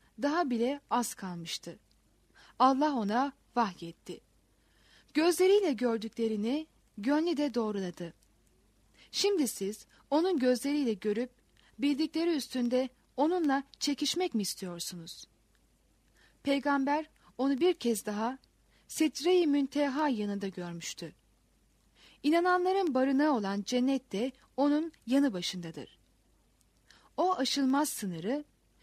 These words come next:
Sitre-i Münteha neler kaplamıştı, neler. Gözü hiçbir yana kaymadı,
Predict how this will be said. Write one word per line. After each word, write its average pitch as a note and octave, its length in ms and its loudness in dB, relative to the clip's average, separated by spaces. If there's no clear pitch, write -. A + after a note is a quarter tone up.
Sitre-i D4 560 0
Münteha A3+ 760 -2
neler D#4+ 340 4
kaplamıştı, A3 880 -6
neler. F3+ 440 -10
Gözü E4+ 420 0
hiçbir F#4 380 2
yana D#4 280 2
kaymadı, G3+ 600 -2